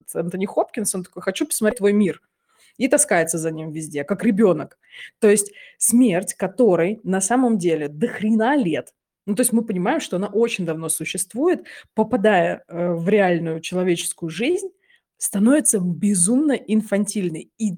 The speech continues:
так это круто передает Брэд Питт. Один этот, ам, сюжет с арахисовой, ой, с арахи-, с ореховой пастой, чего он стоит, как он облизывает эту ложку.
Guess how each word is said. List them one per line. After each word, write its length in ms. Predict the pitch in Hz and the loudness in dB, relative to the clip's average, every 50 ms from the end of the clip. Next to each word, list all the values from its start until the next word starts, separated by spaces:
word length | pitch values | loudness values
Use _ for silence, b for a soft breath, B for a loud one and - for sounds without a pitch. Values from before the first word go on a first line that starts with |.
| - - _ _ - | -8 -16 _ _ -6
так 240 | 240 233 226 - | -6 -6 -4 -6
это 160 | - - 165 156 | -8 -8 -10 -10
круто 280 | - - 214 220 202 | -6 -6 -6 -6 -6
передает 400 | - - 175 175 170 185 180 165 | -8 -6 -6 -4 -2 -2 -4 -2
Брэд 280 | 165 180 185 180 - - | -2 -2 -2 -2 -4 -4
Питт. 220 | 247 311 359 - - | -2 -2 0 0 0
Один 280 | - 202 180 220 240 240 | -2 -2 0 0 0 0
этот, 280 | 202 - 185 180 - B B B B B B B | 0 0 -2 -6 -6 B B B B B B B
ам, 540 | - 175 175 175 170 170 165 165 160 160 180 _ _ _ - - - - | -6 -2 -2 0 0 -2 -2 -4 -6 -8 -10 _ _ _ -20 -16 -8 -2
сюжет 600 | - - - 220 220 196 190 240 208 190 190 - | 0 0 2 2 2 2 4 4 4 4 4 2
с 80 | - 190 | 2 2
арахисовой, 640 | 180 196 196 190 196 202 180 - - 175 170 160 175 | 4 2 2 2 0 -2 -2 -2 0 -2 -4 -4 -2
ой, 300 | 175 175 175 170 151 143 | -4 -4 -4 -4 -6 -6
с 100 | - - 185 | -6 -2 0
арахи-, 240 | 180 190 185 - | 0 0 0 -2
с 100 | - - | 0 2
ореховой 420 | 196 208 240 240 240 - 185 180 175 | 4 4 4 4 2 0 0 0 0
пастой, 460 | - 214 226 285 370 - - - 180 | 2 2 2 2 2 0 -2 -4 -4
чего 240 | - - 214 208 254 | -4 -2 0 2 4
он 100 | 294 247 | 4 4
стоит, 320 | - - - 269 254 262 | 4 4 4 4 4 4
как 160 | 208 180 - | 0 -4 -6
он 120 | 208 196 196 | -4 -4 -2
облизывает 520 | 185 180 214 233 240 202 190 185 180 - | 0 0 0 0 0 -2 -2 -4 -6 -6
эту 160 | 180 - 190 | -8 -8 -6
ложку. 680 | 180 185 208 226 302 349 - - - 190 165 170 - | -2 0 2 2 2 2 0 -4 -4 -4 -4 -4 -6